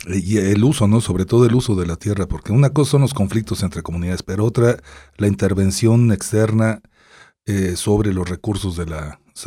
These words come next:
de la comunidad, la de-, el, la destrucción, el aprovechamiento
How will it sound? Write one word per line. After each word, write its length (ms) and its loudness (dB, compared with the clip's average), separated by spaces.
de 100 -10
la 220 -12
comunidad, 360 -10
la 120 -10
de-, 200 -8
el, 520 -6
la 100 -4
destrucción, 680 0
el 100 2
aprovechamiento 1120 0